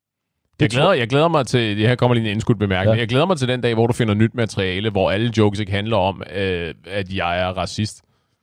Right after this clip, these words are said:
Speaker 2: Nej, det vil jeg heller ikke sige.
Speaker 1: Jamen, det, men læg mærke til, at du var sådan, stemmer Dansk Folkeparti,
Speaker 2: Hjælper
Speaker 1: K K K,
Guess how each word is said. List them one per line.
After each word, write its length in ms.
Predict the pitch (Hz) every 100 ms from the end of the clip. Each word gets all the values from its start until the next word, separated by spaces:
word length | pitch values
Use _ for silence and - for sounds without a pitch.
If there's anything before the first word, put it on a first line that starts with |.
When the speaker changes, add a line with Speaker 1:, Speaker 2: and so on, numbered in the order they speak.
| _ _ _ -
Speaker 2:
Nej, 100 | 104
det 100 | 165
vil 60 |
jeg 40 | -
heller 120 | 120
ikke 140 | 127
sige. 280 | - 117 101 - _ _ _ _ -
Speaker 1:
Jamen, 160 | 123 113
det, 140 | 127
men 120 | 127
læg 200 | 120 123
mærke 160 | 131 -
til, 100 | 123
at 60 |
du 60 | 107
var 100 | 110
sådan, 220 | 104 107 - _ _ _ _ 95
stemmer 360 | 95 110 104
Dansk 260 | 104 107 101
Folkeparti, 540 | 107 104 101 107 95
Speaker 2:
Hjælper 300 | 120 113 117
Speaker 1:
K 20 |
K 40 |
K, 20 | 107